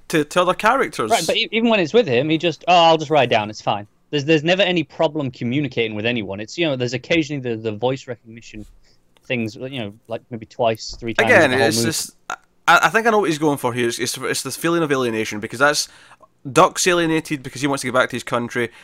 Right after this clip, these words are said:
Speaker 1: and then, uh, that's not Duck, sorry, uh,
Speaker 2: Cactus.
Speaker 1: Cactus. Duck is alienated for reasons we can't talk about for spoilers,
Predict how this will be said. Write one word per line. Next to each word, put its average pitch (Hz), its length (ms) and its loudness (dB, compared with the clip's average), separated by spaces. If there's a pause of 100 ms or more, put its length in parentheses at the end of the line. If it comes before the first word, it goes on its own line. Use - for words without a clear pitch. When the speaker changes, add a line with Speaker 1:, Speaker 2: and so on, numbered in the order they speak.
(220)
Speaker 1:
and 113 160 -2
then, 110 460 0 (420)
uh, 104 280 2
that's 113 140 -2
not 131 140 0
Duck, - 180 -2
sorry, 95 280 -2
uh, 98 160 -2 (260)
Speaker 2:
Cactus. 110 80 -10
Speaker 1:
Cactus. 113 440 0 (360)
Duck 160 240 4
is 147 120 0
alienated 139 420 2
for 123 140 -2
reasons 117 320 -4
we 110 60 -12
can't 104 180 -2
talk 110 140 -2
about 104 200 -4
for 107 60 -12
spoilers, 95 460 -4